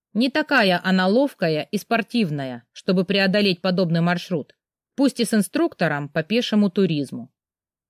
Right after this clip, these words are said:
Два года назад они ходили с Сережей на водопады. Тогда прошли дожди, было много грязи. Рита постоянно спотыкалась, застревала и скользила. Она всех задерживала.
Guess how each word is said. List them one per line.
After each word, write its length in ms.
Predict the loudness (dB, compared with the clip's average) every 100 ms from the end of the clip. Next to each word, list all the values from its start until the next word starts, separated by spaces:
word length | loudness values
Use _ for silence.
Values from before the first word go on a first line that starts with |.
| _
Два 240 | -2 0 2
года 260 | 2 4
назад 500 | 4 2 2 0 -2 _ _ _
они 240 | 0 0
ходили 360 | 2 2 2 2
с 80 | 0
Сережей 400 | 2 2 4 4
на 140 | 4
водопады. 640 | 2 2 0 -2 -4 -6 -12 _ _ _ _ -4
Тогда 320 | -2 2 2
прошли 340 | 2 0 2
дожди, 560 | 2 2 0 -2 -4 -8 _
было 260 | -2 2 4
много 320 | 4 4 4
грязи. 500 | 4 2 0 -6 -18 _ _ _ _
Рита 340 | -2 0 0 -2
постоянно 560 | -2 -2 0 2 2
спотыкалась, 840 | 0 -4 -4 -2 0 2 0 -4 -10
застревала 720 | -4 -4 0 0 2 2 0
и 140 | 0 -2
скользила. 720 | -2 0 0 0 -2 -4 -12 _ _ _ _ _ -4
Она 260 | 0 2
всех 240 | 0 -2 0
задерживала. 800 | 2 2 2 0 -4 -6 -10